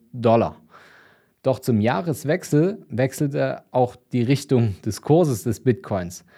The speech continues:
Anstatt weiter nach oben ging es dann rapide abwärts. Mittlerweile,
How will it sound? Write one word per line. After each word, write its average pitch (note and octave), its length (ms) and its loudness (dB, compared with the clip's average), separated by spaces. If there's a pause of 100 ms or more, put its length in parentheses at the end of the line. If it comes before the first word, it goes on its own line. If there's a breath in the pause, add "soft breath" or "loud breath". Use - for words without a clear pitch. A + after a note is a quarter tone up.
(240 soft breath)
Anstatt C#3+ 540 0
weiter A#2 240 2
nach G2 200 -4
oben D#3+ 440 -2
ging C3+ 200 -2
es A#2+ 140 -4
dann C3 240 0
rapide A2+ 440 -2
abwärts. - 680 -8
Mittlerweile, C#3 720 4